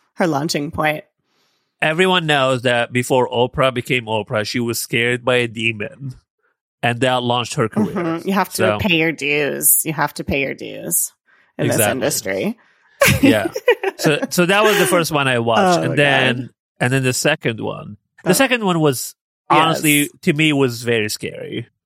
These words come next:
Speaker 2: The
Speaker 1: This one
Speaker 2: conjoined
Speaker 1: was
Speaker 2: twins.
Speaker 1: horrifying.
Speaker 2: Yeah.
Speaker 1: Horrifying. Yes. So the second one we watched was also, believe it or not, featuring the little person actor. And this was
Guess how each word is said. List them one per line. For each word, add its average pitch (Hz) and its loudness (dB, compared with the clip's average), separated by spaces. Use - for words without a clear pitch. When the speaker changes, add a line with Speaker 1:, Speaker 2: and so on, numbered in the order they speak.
Speaker 2:
The 127 2
Speaker 1:
This 226 6
one 311 8
Speaker 2:
conjoined 320 6
Speaker 1:
was 285 4
Speaker 2:
twins. 123 2
Speaker 1:
horrifying. 165 2
Speaker 2:
Yeah. 113 2
Speaker 1:
Horrifying. 170 2
Yes. 170 2
So 202 4
the 208 0
second 254 0
one 208 -2
we 190 4
watched 156 2
was 156 0
also, 220 4
believe 170 0
it 175 0
or 165 4
not, 151 2
featuring 151 -2
the 165 -2
little 147 -2
person 151 -2
actor. - -6
And 156 0
this 190 4
was 156 2